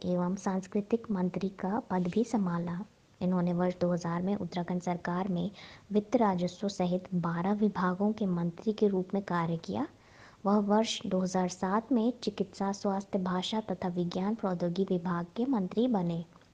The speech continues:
वह मेजर जनरल भुवन चंद खंडूड़ी के पद छोड़ने के पश्चात सत्ताईस जून दो हज़ार नौ से ग्यारह सितंबर दो हज़ार ग्यारह तक उत्तराखंड के मुख्यमंत्री के रूप में चुने गए थे।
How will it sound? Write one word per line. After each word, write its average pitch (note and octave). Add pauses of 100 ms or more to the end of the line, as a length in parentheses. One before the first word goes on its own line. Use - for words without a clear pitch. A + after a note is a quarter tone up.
(680)
वह G3+
मेजर G3
जनरल F3+
भुवन F3
चंद C#4+
खंडूड़ी A3+
के B3
पद A3
छोड़ने G3+
के G3+
पश्चात F3+
सत्ताईस G3
जून G3+
दो F3+
हज़ार F3
नौ F3
से G#3 (400)
ग्यारह G3
सितंबर A#3
दो F#3+
हज़ार F3+
ग्यारह F3+
तक A3+
उत्तराखंड F3+
के A3
मुख्यमंत्री F3+
के F#3
रूप E3+
में A#3
चुने G3
गए E3
थे। E3+